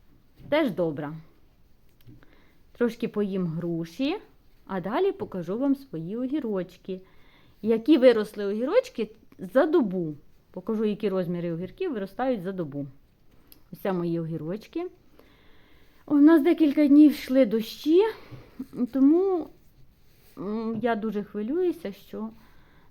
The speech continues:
дощі можуть, ну, трішки, бачите, поламати рослини. Ось в мене насіння буряка, воно вже впало, воно теж потребує підв'язки.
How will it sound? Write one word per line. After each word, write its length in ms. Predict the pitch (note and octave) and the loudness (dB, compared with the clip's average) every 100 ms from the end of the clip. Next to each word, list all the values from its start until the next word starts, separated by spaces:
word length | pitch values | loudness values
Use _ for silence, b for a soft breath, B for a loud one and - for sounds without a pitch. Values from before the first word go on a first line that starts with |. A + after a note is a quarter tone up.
| - | -20
дощі 600 | - F#3 G#3+ - C4+ F#4 | -8 -4 -4 -4 -2 2
можуть, 640 | D4+ C4+ C#4+ C#4+ - - - | 4 4 2 0 -2 -14 -20
ну, 320 | D#4+ E4+ C#4 G#3+ - _ - | -12 -8 -8 -8 -16 _ -10
трішки, 420 | B3+ B3 - A3 | -8 -8 -8 -6
бачите, 340 | G3 A3+ - | -6 -8 -10
поламати 640 | G3 G#3 G3+ G3+ G#3 A3 G#3 | -10 -8 -6 -4 -6 -6 -6
рослини. 680 | G3 F#3+ E3 D#3+ D3+ D3 - | -6 -8 -8 -6 -4 -6 -8
Ось 300 | - C#4 C#4 | -6 -6 -4
в 20 | G#3 | -6
мене 380 | G3 A3 G#3 G3+ B B B B | -4 -4 -6 -8 B B B B
насіння 540 | F#3 G3 - A3 G#3 F#3+ | -6 -6 -6 -4 -2 -4
буряка, 600 | F#3 G3 G3 G3 D#3 D#3 | -6 -6 -6 -8 -8 -8
воно 260 | F3 G3+ | -8 -10
вже 160 | F3 F3 | -8 -10
впало, 540 | E3+ - C#4+ E4 D4+ | -10 -6 -4 -4 -4
воно 200 | A#3+ G3+ | -6 -8
теж 240 | G3 C4 C4+ | -8 -10 -10
потребує 600 | - - F3+ E3+ A3 G#3 | -14 -12 -12 -8 -8 -8
підв'язки. 840 | G3+ D#3 D#3+ D#3 D3+ - - E3+ | -10 -12 -10 -8 -10 -14 -20 -20